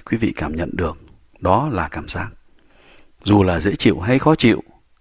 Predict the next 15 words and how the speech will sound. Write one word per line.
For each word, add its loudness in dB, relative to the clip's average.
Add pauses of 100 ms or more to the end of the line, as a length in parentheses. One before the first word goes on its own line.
(240)
mãnh 0
liệt 0
hay 0
yếu 6
ớt, 6 (760)
bất 0
kỳ 0
cảm -6
giác -2
thế -2
nào -2
đi 2
nữa, 0 (720)
quý 0
vị 2